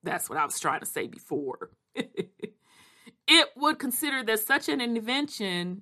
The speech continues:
and such an innovative invention would be of practical utility for its users or beneficiaries, but this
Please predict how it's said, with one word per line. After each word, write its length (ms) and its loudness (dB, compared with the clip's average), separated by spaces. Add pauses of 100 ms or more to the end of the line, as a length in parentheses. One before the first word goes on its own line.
and 240 -4
such 340 -2
an 240 0
innovative 540 0
invention 720 -2 (380)
would 340 6
be 380 4
of 240 6
practical 580 2
utility 640 -6
for 320 0
its 320 2
users 580 -2
or 120 -2
beneficiaries, 1120 0 (340)
but 220 6
this 240 -2